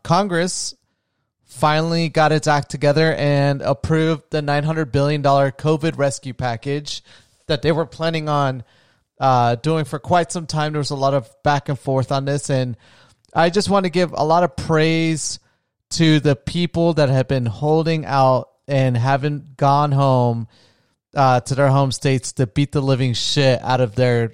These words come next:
senators and, and Republicans, because this is,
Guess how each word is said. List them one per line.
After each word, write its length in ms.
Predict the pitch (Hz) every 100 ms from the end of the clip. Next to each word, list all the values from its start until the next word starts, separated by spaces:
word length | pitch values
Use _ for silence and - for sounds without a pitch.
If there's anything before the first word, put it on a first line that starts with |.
| -
senators 600 | - 143 135 123 123 -
and, 200 | 123 117 -
and 120 | 117
Republicans, 840 | 117 123 120 117 - 110 104 - - - _ _ _ _ _
because 420 | 139 131 139 123 -
this 180 | 175
is, 320 | 175 135 -